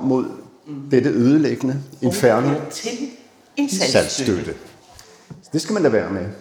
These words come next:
Speaker 2: Ja.
Speaker 1: Og der, vi kan nævne mange andre historier omkring
Speaker 2: Der
Speaker 1: det.
Speaker 2: er en af tingene, som jo desværre også optræder i bogen. Øhm, at der er noget med, at faraonerne,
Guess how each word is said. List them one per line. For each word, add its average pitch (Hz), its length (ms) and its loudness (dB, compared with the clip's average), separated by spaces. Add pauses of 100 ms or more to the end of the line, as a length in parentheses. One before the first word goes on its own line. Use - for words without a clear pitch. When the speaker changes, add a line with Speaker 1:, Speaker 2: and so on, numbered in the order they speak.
(120)
Speaker 2:
Ja. - 100 -6
Speaker 1:
Og 107 100 -2
der, 113 220 2
vi 117 80 -2
kan 127 140 2
nævne 113 240 2
mange 101 320 0
andre 92 240 -4
historier 98 380 0
omkring 101 240 -4
Speaker 2:
Der 185 80 2
Speaker 1:
det. - 100 2
Speaker 2:
er - 40 -2 (120)
en 247 240 -2
af 226 140 -2
tingene, 170 520 -2 (840)
som - 500 -2
jo 170 140 4
desværre 175 540 2
også 156 280 0
optræder 156 440 0
i - 60 -6
bogen. 151 280 -2 (1040)
Øhm, 180 300 -2 (240)
at - 160 -10
der 175 60 0
er 180 120 0
noget 202 200 2
med, 214 80 2
at 190 180 0
faraonerne, 185 760 0